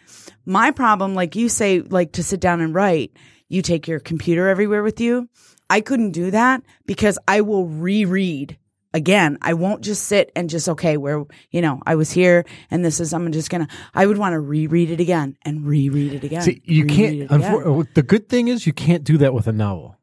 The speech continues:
Speaker 2: because when you have forty thousand words, you have to reread.
Speaker 1: Right.
Speaker 2: I wouldn't be doing that.
Speaker 1: I would always be rereading.
Speaker 2: I
Speaker 1: Exactly.
Speaker 2: read, I read the last, last few cha-, last few, like,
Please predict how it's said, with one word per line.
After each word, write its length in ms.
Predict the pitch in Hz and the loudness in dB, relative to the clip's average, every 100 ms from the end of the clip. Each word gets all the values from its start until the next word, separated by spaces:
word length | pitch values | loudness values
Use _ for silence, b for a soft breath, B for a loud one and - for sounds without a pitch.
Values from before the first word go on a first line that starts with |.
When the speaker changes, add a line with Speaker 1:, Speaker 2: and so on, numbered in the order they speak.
| _ _ | _ _
Speaker 2:
because 440 | 123 117 120 104 110 | -2 2 2 0 -2
when 140 | 117 | 0
you 100 | 117 | 2
have 500 | 113 131 127 101 - _ _ _ | 2 0 0 -4 -16 _ _ _
forty 500 | - - - 151 156 | -20 -6 0 0 0
thousand 400 | 139 120 104 104 | 0 0 0 0
words, 540 | 123 135 107 92 - 123 | 0 -2 -2 -8 -12 -4
you 80 | 117 | 0
have 120 | 123 | 0
to 140 | 113 - | -2 -10
reread. 640 | 110 117 127 117 123 143 160 | -6 0 2 4 4 2 0
Speaker 1:
Right. 480 | 196 254 294 220 - | -2 0 2 0 0
Speaker 2:
I 140 | 127 | 0
wouldn't 300 | 139 139 123 | 2 0 -2
be 80 | 120 | -4
doing 280 | 120 117 101 | 0 -2 2
that. 80 | |
Speaker 1:
I 60 | 240 | 2
would 140 | 285 | 2
always 260 | 277 277 247 | 2 2 2
be 140 | 262 | 0
rereading. 560 | 254 262 247 285 277 123 | -2 -2 -2 -4 -6 -6
Speaker 2:
I 140 | 131 | 2
Speaker 1:
Exactly. 280 | 147 143 165 | 4 4 2
Speaker 2:
read, 80 | 170 | 2
I 40 | 131 | 0
read 200 | 143 143 | 0 0
the 60 | |
last, 280 | 127 127 120 | 0 -2 -2
last 260 | 120 123 131 | -2 -2 -2
few 220 | - 139 | -2 -2
cha-, 240 | 127 147 135 | 0 -2 -2
last 300 | 117 120 127 - | -2 0 0 0
few, 300 | 131 117 107 - | 0 0 -2 -2
like, 220 | 113 | -2